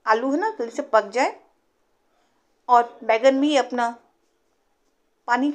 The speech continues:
छोड़ता है ना, तो इस वजह से वो पानी छोड़ दे। और ज-, अब इसको हम कवर कर देते हैं पाँच छः मिनट के लिए, जिससे अच्छे से ये सारी चीज़ें आलू बैंगन अच्छे से पक जाए।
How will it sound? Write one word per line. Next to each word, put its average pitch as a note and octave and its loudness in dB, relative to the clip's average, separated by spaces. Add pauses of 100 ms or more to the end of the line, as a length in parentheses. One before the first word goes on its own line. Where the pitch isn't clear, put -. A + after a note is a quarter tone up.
(160)
छोड़ता B3+ 0
है F4+ 2
ना, A#4+ -2
तो A4+ -4
इस - -4
वजह C4 -4
से B3+ -10
वो C4 -14
पानी A3+ -6
छोड़ A#3 -8
दे। F4 -8 (320)
और C4+ -2
ज-, C4 -8
अब - -2
इसको C#4 -2
हम E4 2
कवर C4 2
कर C#4+ 0
देते C4+ -2
हैं C4+ -4
पाँच A#3 -4
छः C4+ -6
मिनट B3+ -10
के A#3 -10
लिए, A#3+ -14
जिससे - -12
अच्छे - -6
से E4 -6
ये D4+ -4 (440)
सारी A#3+ -4
चीज़ें C#4+ -2
आलू A3 2
बैंगन A3+ -2
अच्छे B3 -6
से D#4+ -4
पक G3 -2
जाए। C4 -4